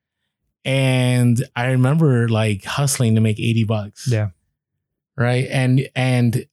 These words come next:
Speaker 1: looking back on it, it probably would have been better to spend time with my family.
Speaker 2: Yeah.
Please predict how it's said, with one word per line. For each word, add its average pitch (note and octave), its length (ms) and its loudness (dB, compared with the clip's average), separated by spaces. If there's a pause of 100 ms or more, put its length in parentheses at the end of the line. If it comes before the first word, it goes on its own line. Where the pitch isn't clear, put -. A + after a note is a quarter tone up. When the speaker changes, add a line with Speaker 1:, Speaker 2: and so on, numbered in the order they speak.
(240)
Speaker 1:
looking D3 320 2
back C3+ 260 0
on A#2 160 0
it, A#2 100 -2
it A#2 120 -2
probably C#3 180 0
would A#2+ 120 2
have G#2 60 -2
been G#2 120 0
better A#2 220 0
to G#2+ 80 0
spend A2 200 -4
time A2+ 160 0
with A2+ 100 2
my G2+ 40 -2
family. G2+ 520 -2 (120)
Speaker 2:
Yeah. A2 220 -2